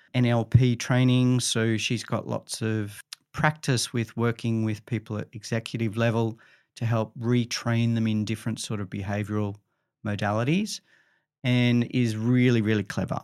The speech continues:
I've worked with her personally. So that's a different type of coaching. So being clear on what you need first,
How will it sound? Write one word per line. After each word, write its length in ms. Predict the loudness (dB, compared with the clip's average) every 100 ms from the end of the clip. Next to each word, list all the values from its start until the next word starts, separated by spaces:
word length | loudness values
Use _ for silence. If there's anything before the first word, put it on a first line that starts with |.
| -2
I've 260 | 0 0
worked 300 | 2 0 0
with 140 | -4 0
her 140 | 0
personally. 680 | 2 2 2 4 4 4 0 -4 _ _
So 140 | -4 -4
that's 220 | -4 -6
a 40 |
different 560 | -2 -2 0 -2 -4 -12
type 280 | -6 -6 -6
of 120 | -10
coaching. 420 | -10 -8 -10 -10
So 340 | -6 0 0 0 _ -20 _ _
being 240 | 6 6
clear 560 | 2 -6 2 4 6 6
on 260 | 6 4
what 160 | 2 0
you 160 | -2 0
need 640 | 0 -2 -2 0 -2 -4
first, 640 | -8 -4 -2 -2 -4 -14